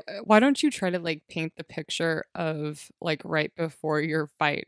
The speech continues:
Speaker 2: So, like, we are at the Roseland Theater in downtown Portland. My mom is fifty years old.
Speaker 1: Yep.
Speaker 2: And she had to arrive, what, hours,
Speaker 1: Yeah,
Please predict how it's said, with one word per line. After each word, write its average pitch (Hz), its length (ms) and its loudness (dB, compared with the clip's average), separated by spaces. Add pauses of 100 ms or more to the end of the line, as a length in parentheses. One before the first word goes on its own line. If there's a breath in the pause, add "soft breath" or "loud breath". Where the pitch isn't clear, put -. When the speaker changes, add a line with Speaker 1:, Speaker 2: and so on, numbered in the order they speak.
Speaker 2:
So, 180 200 4
like, 170 200 4
we 196 160 4
are 220 100 4
at 185 280 0
the 175 100 -2
Roseland 165 760 -2
Theater 165 580 -2 (360 soft breath)
in 165 380 0
downtown 165 680 -2 (100)
Portland. 170 800 -2 (260)
My 170 60 -4
mom 160 300 0
is 156 200 -4
fifty 165 720 -4 (140)
years 165 180 -4
old. 180 320 -4 (540)
Speaker 1:
Yep. 175 180 -4
Speaker 2:
And 165 640 2
she 170 400 -4
had 175 180 2
to 170 100 -2
arrive, 165 440 2
what, 170 240 0 (100)
hours, 170 560 0
Speaker 1:
Yeah, 196 120 8